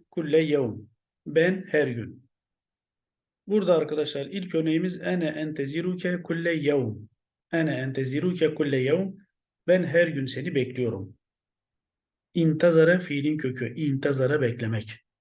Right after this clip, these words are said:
Kulle yevm her gün. Ene huna kulle yevm. Ben her gün buradayım. Huna burası. Ene estehdimu hazal ilace kulle yevm.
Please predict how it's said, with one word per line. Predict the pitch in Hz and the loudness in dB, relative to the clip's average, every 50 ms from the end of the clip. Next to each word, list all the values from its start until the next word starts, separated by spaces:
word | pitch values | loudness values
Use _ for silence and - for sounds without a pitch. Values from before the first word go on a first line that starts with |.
| _ _ _ _ _ _ _ _ _ _ _ _ _ _ _ _ _ _ _ - | _ _ _ _ _ _ _ _ _ _ _ _ _ _ _ _ _ _ _ 0
Kulle | - 170 151 135 127 | 2 4 4 4 4
yevm | 123 131 147 180 202 190 185 | 4 4 4 4 4 2 -2
her | - - 139 120 | -2 0 0 0
gün. | 110 110 104 101 107 - _ _ _ _ _ _ _ _ _ _ _ _ _ - | -2 -4 -8 -10 -12 -14 _ _ _ _ _ _ _ _ _ _ _ _ _ 2
Ene | 180 175 - 160 147 131 | 4 4 6 6 4 4
huna | 113 131 156 165 175 175 175 165 160 160 | 4 4 2 4 4 4 2 0 -2 -4
kulle | - 170 170 160 156 160 | -4 -4 -2 2 2 2
yevm. | 160 160 143 147 143 131 117 107 104 - - _ _ _ _ | 2 2 2 0 0 0 -2 -4 -8 -12 -16 _ _ _ _
Ben | 170 170 175 151 | 2 2 2 2
her | 120 165 160 143 | 2 2 2 2
gün | 139 156 160 151 139 | 2 0 0 0 0
buradayım. | 139 135 127 120 123 139 165 185 180 - - _ _ _ _ _ - | -2 -2 -2 -4 -4 -4 -4 -4 -4 -6 -10 _ _ _ _ _ -2
Huna | 180 170 165 160 185 170 143 143 | 0 2 2 2 2 0 -2 -2
burası. | 143 131 - - - - - - _ _ _ _ _ _ _ _ _ _ _ _ _ _ _ _ _ _ _ _ _ _ _ _ _ _ _ _ _ _ _ - | -2 -2 -2 -4 -8 -10 -14 -16 _ _ _ _ _ _ _ _ _ _ _ _ _ _ _ _ _ _ _ _ _ _ _ _ _ _ _ _ _ _ _ 2
Ene | 190 185 170 147 135 - - | 4 4 4 4 2 0 -2
estehdimu | 156 - - - 180 180 175 143 139 139 135 131 123 110 135 | -4 -4 -2 0 0 0 0 -2 -6 -6 -4 -4 -4 -4 -4
hazal | 151 160 156 151 143 143 135 127 120 120 117 117 120 - - - | -2 -2 -2 -2 0 0 0 0 -2 -4 -6 -8 -10 -12 -12 -8
ilace | - 151 143 135 135 135 143 156 160 160 175 175 175 160 160 160 | -6 -4 -2 -2 -2 -2 0 -2 0 0 2 2 2 0 0 -2
kulle | - 156 151 147 156 156 | -4 -4 -2 0 0 0
yevm. | 147 135 139 139 131 113 107 | 0 0 0 0 0 -2 -4